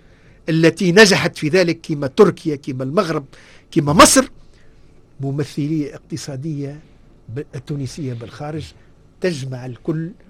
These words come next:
صلب هيئة موحدة يرأسها وينسق أعمالها ويسهر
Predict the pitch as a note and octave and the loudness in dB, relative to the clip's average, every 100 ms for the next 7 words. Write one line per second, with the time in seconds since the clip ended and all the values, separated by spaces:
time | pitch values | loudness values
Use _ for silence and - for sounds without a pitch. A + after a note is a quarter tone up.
0 | - - - F3 C#3 - - - - A#2+ | -20 -16 -4 -4 -4 -10 -20 -20 -12 2
1 | D#3+ F#3+ F#3 C3 B2 D#3 F3 E3+ F#3+ F3+ | 4 4 2 -6 -6 -4 -6 -4 -6 -6
2 | - - - - D3+ D3+ D#3 F#3 - C#3 | -14 -14 -12 -4 -2 -2 -2 -6 -6 -6
3 | C3+ A#2+ - - - - - - D#3 D3+ | -6 -8 -12 -20 -20 -20 -18 -2 2 2
4 | D#3 F#3+ - F#3 F3+ E3 D#3 C3 C#3+ D#3+ | 2 -2 -2 -4 -2 -4 -4 -6 0 2
5 | E3+ D#3+ E3 D#3+ C3+ D3 A3+ - - F3+ | 2 0 -2 -4 0 2 2 2 -4 -6
6 | - | -6